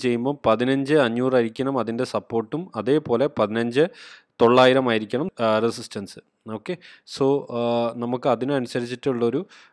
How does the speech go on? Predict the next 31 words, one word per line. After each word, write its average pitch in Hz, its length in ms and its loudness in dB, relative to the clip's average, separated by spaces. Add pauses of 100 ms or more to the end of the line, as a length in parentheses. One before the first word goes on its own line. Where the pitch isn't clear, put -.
(140)
uh, 110 180 4
സ്ട്രാറ്റജി 113 540 0
ഇംപ്ലിമെന്റ് 120 460 -4
ചെയ്യാം. 117 180 -2 (160)
നിങ്ങൾക്ക്, 120 400 -2 (240)
uh, 110 160 -2 (180)
ഓപ്പൺ 113 280 -2
ഇൻട്രസ്റ്റിൻ്റെ, 139 500 -4 (480)
uh, 117 100 2 (120)
ചാർട്ട് 120 280 4 (120)
നോക്കിക്കഴിഞ്ഞാൽ 120 640 -2 (140)
നിങ്ങൾക്ക് 117 360 -4
ഏകദേശം 123 460 -2
മനസ്സിലാവും. 113 440 -2 (160)
കണ്ടില്ലേ, 117 340 -4 (440)
ഏറ്റവും 147 420 2
കൂടുതൽ 131 320 2 (280)
ഉള്ളത് 123 280 2 (120)
പ-, 113 140 4 (180)
സിക്സ്റ്റീൻ 131 420 -6
തൗസൻഡിൻ്റെ 120 480 -2 (100)
കോൾ 113 220 4
ഓപ്ഷൻ, 123 280 -8 (520)
uh, 110 220 2 (140)
സെല്ലിംഗ് 113 400 -2
ആണുള്ളത്. 104 380 -4 (400)
അതേപോലെ 123 480 0
തന്നെ 131 140 -4 (120)
ഈ - 20 -4 (120)
സൈഡിൽ 123 320 0
വരികയാണെങ്കിൽ 117 440 -2